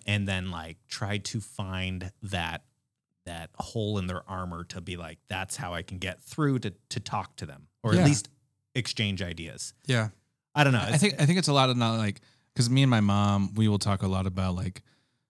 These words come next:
Speaker 3: you know, I'll go home to New York and we'll have, like, not debates, but we'll just have good discussions. And I'm not, like,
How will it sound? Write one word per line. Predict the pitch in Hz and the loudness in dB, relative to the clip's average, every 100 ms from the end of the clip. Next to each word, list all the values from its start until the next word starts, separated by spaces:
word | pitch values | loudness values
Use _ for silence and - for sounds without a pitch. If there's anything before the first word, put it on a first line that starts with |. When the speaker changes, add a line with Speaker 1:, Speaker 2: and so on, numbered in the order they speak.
| _ | _
Speaker 3:
you | - 117 | 2 4
know, | 98 | 4
I'll | 120 | 4
go | 123 | 4
home | 98 98 101 98 95 - | 6 6 6 4 2 -2
to | - | 0
New | 98 | 2
York | 92 92 92 | 4 2 0
and | 95 90 87 | -2 -2 -2
we'll | 101 98 | 0 0
have, | 104 95 | 0 -2
like, | 95 - _ 156 | -8 -10 _ -2
not | 185 180 | -2 2
debates, | 135 104 104 104 151 | 2 2 0 2 0
but | - 135 | -4 -6
we'll | 151 | -4
just | 147 160 | -2 0
have | 156 113 | -2 0
good | 110 117 | 2 2
discussions. | 101 98 - 98 - 90 - - | 2 -2 0 -2 -2 -6 -10 -4
And | 117 | 2
I'm | 120 | 4
not, | 156 147 | 4 4
like, | 131 117 | 4 2